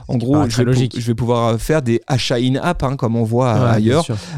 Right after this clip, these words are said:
Speaker 1: Euh, voilà. Et f-, juste un point là-dessus. Il faut rach-, rappeler qu'en Chine, TikTok, ou plutôt Douyin, comme on l'appelle en Chine,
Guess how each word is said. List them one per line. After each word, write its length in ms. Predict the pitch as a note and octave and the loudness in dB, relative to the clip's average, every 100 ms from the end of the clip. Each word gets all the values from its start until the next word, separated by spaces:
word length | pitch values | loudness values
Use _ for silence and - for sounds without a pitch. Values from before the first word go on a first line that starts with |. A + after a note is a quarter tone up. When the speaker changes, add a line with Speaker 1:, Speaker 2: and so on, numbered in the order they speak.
| A#2+ | 2
Speaker 1:
Euh, 360 | A2 G#2+ G#2+ | 4 4 2
voilà. 220 | G#2 C#3 | 2 2
Et 80 | G2 | 0
f-, 220 | B2+ - | 0 -2
juste 200 | D3+ G3+ | -2 0
un 60 | F3+ | -2
point 140 | D3+ D#3 | -2 -2
là-dessus. 280 | B2+ A2+ - | -2 -6 -6
Il 60 | B2+ | -4
faut 140 | C#3 | 0
rach-, 160 | C#3 C#3 - | -2 -2 -6
rappeler 320 | C#3+ C3+ D#3+ | -4 -2 -2
qu'en 160 | C#3+ | 0
Chine, 340 | A#2+ - B2+ - - _ _ _ _ | -2 -2 -4 -4 -8 _ _ _ _
TikTok, 460 | - D#3+ - D#3 - | -8 -8 -2 -2 -2
ou 40 | |
plutôt 280 | A#2 - D3 | -8 -4 -2
Douyin, 540 | B2 C3 D#3+ D#3+ C#3+ A#2 | -2 -4 -2 0 -2 -2
comme 180 | A#2 A#2 | -4 -2
on 40 | |
l'appelle 240 | A2+ A#2 | -2 -2
en 100 | A2+ | -2
Chine, 260 | A2 - E3 | -2 -2 -2